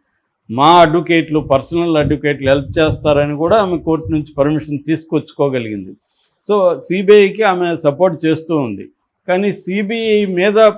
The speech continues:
ఫస్ట్ టైమ్ ఆమె నిన్న పిటిషన్ వేసింది. అదేంటంటే సీబీఐ ముందుకు వెళ్ళట్లేదు ఈ కేసులో, త్వరగా చేయమనండి, రోజువారీ విచారణ సీబీఐ కోర్టుని చేయమని చెప్పండి. So ఆరు నెలల్లో సీబీఐ కోర్టు,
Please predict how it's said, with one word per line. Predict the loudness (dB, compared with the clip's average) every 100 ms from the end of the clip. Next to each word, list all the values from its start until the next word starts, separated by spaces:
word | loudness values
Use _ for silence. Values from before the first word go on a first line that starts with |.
| -2
ఫస్ట్ | -2 -2
టైమ్ | -2 0
ఆమె | 0 0 -2
నిన్న | -2 -2 -4
పిటిషన్ | -6 -6 -6 -6 -6
వేసింది. | -6 -6 -6 0
అదేంటంటే | 0 2 0 -2 -2 -4 -4 -8 _ _ _
సీబీఐ | -6 2 6 6 4
ముందుకు | 0 0 2 2
వెళ్ళట్లేదు | 2 2 -2 -4 -2 -2
ఈ | -4
కేసులో, | -2 -4 -4 -2 -2 -2 -4 -6 -8 0
త్వరగా | 4 4 6 4
చేయమనండి, | 4 0 0 0 -2 -4 -2 0
రోజువారీ | 2 4 4 2 4 6 4 2 0 0
విచారణ | -4 0 2 2 2 -2 -2 -6 -12
సీబీఐ | -4 -4 -2 -2 -2 -4 -2
కోర్టుని | 0 0 0 -6 -6 -8 _ -6
చేయమని | -2 0 -2 -2 -4
చెప్పండి. | -4 -4 -2 -2 -4 -8 _ _ _ _ _ 2
So | 6
ఆరు | 8 8 8
నెలల్లో | 4 2 2 2 2 0
సీబీఐ | 0 -2 0 -2
కోర్టు, | -2 -6 -4 -4 -6